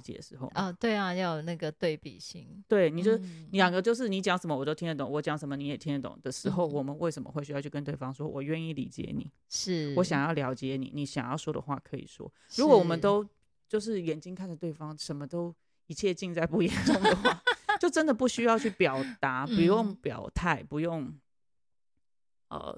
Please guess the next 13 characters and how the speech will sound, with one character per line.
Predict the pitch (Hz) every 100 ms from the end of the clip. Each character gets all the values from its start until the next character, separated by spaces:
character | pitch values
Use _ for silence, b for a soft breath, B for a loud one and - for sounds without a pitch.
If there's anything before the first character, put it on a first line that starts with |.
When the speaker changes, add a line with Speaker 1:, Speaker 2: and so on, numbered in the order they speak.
| -
Speaker 1:
努 | 165 143
力 | 185 151
的 |
去 | - 143
说。 | 139 - 131 156 _
Speaker 2:
是。 | - - 175 147 160 226 _ _
Speaker 1:
都， | 208 196
就 | 202
不 | 180 160
需 | - 143
要 | 147 131
啦。 | - 156 -
Speaker 2:
对。 | 190 190 226